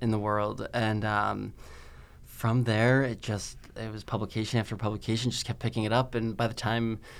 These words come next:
we had, uh, gone back to New York later that afternoon, we were sitting in the office,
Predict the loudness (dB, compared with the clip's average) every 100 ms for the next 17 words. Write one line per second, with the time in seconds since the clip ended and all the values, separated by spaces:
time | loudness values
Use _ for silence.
0 | -18 -6 0 2 4 4 2 -2 -4 -2
1 | 0 0 -4 -12 -12 -4 -2 0 0 0
2 | -2 -2 0 0 0 -6 -4 -2 0 2
3 | 0 0 2 4 6 4 0 0 2 2
4 | 2 0 2 0 -2 -4 -10